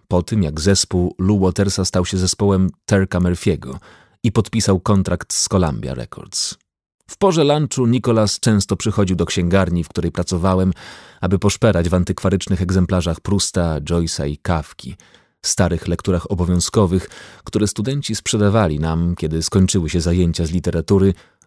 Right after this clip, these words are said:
albo przestawali się interesować tym przedmiotem. Odcięty od uniwersytetu, Nicholas Brady kupował używane podręczniki do kursów z nauk ścisłych i literatury,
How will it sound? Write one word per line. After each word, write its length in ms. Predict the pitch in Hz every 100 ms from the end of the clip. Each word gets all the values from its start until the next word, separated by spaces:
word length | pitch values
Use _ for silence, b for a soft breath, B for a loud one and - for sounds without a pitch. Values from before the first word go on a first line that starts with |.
| _
albo 260 | 135 131 113
przestawali 640 | - 107 104 90 85 85
się 280 | - 82 80
interesować 760 | - 92 90 87 90 71 -
tym 140 | 78 76
przedmiotem. 680 | 80 76 60 - - 78 - _ _ B B B B _ 127
Odcięty 560 | - - 240 220 110
od 140 | 104 -
uniwersytetu, 920 | 120 117 107 98 110 170 160 92 82 85 -
Nicholas 460 | 135 175 165 127
Brady 460 | 101 135 147 131 123
kupował 480 | - 120 139 123 117 -
używane 480 | 101 104 98 95
podręczniki 640 | 87 95 98 95 - 104 98
do 140 | 87
kursów 540 | 82 107 87 85 - - 101
z 100 | 107
nauk 320 | 98 85 76
ścisłych 600 | - - 107 87 85 -
i 100 | 110
literatury, 720 | 95 95 85 85 117 71 71